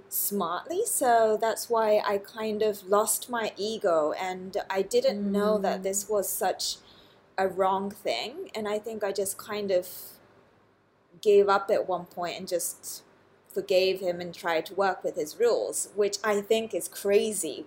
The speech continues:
Speaker 1: But I think, you know, I was still young and I thought that's how it was. And then one
Speaker 2: Baby
Speaker 1: day
Speaker 2: girl, look, it,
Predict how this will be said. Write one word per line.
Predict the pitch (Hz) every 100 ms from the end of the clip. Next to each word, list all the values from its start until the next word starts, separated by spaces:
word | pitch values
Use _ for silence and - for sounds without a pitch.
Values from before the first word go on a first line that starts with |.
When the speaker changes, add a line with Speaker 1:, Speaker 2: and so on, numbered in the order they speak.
| -
Speaker 1:
But | 185 -
I | 196
think, | 180 208 202 -
you | 214
know, | 160 143 - - - - - -
I | 202
was | 190 196
still | 220 202
young | 196 175 165 156 -
and | 165 170
I | 175
thought | 190 175
that's | 180 170
how | - 160
it | -
was. | 196 196 135 110 170 -
And | 190 185 180 180 190
then | 247 269 233
one | 226 214 220
Speaker 2:
Baby | 233
Speaker 1:
day |
Speaker 2:
girl, | 220 220 220
look, | 226 214 196 -
it, | -